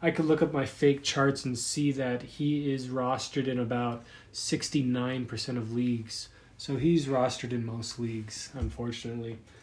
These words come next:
But if he's on your <laughs> waiver wire, <laughs> not a bad pickup. Uh, let's move into a big game for Aiden Hauser, who is a diehard Patriots fan.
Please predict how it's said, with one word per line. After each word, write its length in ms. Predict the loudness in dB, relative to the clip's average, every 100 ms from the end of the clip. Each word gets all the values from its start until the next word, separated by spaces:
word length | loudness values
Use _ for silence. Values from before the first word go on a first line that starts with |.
| -6
But 120 | 4 6
if 140 | 6
he's 140 | 4
on 160 | 6 6
your 100 | 8
<laughs> 60 | 6
waiver 300 | 6 8 8
wire, 440 | 6 2 -2 -2 -6 -20 -20 -12 -10
<laughs> 540 | -10 -12 -12 -14 -16 -4
not 140 | 2
a 40 | 4
bad 300 | 4 2 6
pickup. 400 | 4 4 -4 -6 -16 -20 -20 -20 -20 -20 -8
Uh, 300 | -2 0 -2 -6 -14 -4
let's 160 | -2 6
move 240 | 8 8
into 460 | 6 6 2 2 -4 -14 -20 -12
a 80 | -10 -10 0
big 260 | 2 2
game 440 | -2 0 2 0 -2 -14 -20 -20 -20
for 540 | 0 2 4 2 0 -4
Aiden 280 | -4 -2 -2
Hauser, 400 | -4 -4 -4 -8
who 180 | -4 -4
is 120 | -2
a 80 | -4
diehard 720 | -2 -2 -2 -2 -2 -2 -4
Patriots 500 | -2 -2 0 -2 -4
fan. 500 | -8 -6 -4 -4 -8